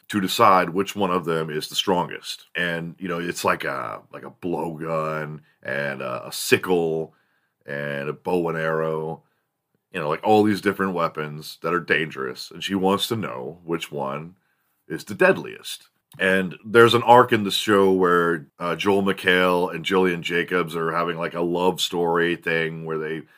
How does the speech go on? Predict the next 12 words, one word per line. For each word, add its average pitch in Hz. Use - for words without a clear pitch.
but -
they're 82
mad 92
at 90
each 90
other, 85
and 80
because 90
he 113
broke 104
her 90
trust. 101